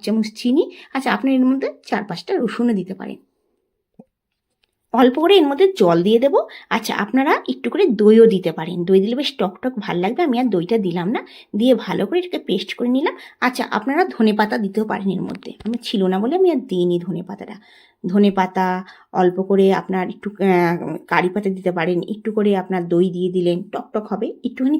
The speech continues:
তেঁতুলও দিতে পারেন। আচ্ছা, আমি সিম্পল বানিয়ে নিয়েছি চাটনিটা। আচ্ছা, এটা একটু গাঢ় করে আমি চাটনিটা বানিয়েছি। আপনারা চাইলে সর্ষে কারি পাতা দিয়ে এটার মধ্যে ছোক দিয়ে, মানে, এর মধ্যে সাম্বার দিয়ে দিতে পারেন।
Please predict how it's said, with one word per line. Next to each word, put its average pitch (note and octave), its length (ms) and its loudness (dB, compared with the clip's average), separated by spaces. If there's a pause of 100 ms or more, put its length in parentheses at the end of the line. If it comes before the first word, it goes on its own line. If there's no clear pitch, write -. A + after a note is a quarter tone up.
তেঁতুলও B3+ 380 2
দিতে F3+ 160 -4
পারেন। F#3 240 -12 (420)
আচ্ছা, G3 180 -10
আমি A4 120 -2
সিম্পল C#4 360 2
বানিয়ে A3 240 4
নিয়েছি G#3 240 2
চাটনিটা। G#3 420 -8 (360)
আচ্ছা, - 220 -12 (220)
এটা A#3+ 160 -4
একটু E4 160 2
গাঢ় F#3+ 380 2
করে C4+ 160 0
আমি D#4 100 6
চাটনিটা D4+ 360 -4
বানিয়েছি। C#4+ 500 -2
আপনারা G#3+ 280 -4
চাইলে A#3+ 160 -2
সর্ষে - 460 -4
কারি G3 200 -2
পাতা G#3 220 -8
দিয়ে A#3+ 220 -4
এটার C#4 160 -2
মধ্যে G3 220 -2 (460)
ছোক C4 200 2
দিয়ে, G3+ 240 0
মানে, B3 200 0 (240)
এর G3+ 120 0
মধ্যে G#3+ 180 -2
সাম্বার F3 320 -2
দিয়ে D#3 120 -6
দিতে E3 280 -10
পারেন। - 240 -14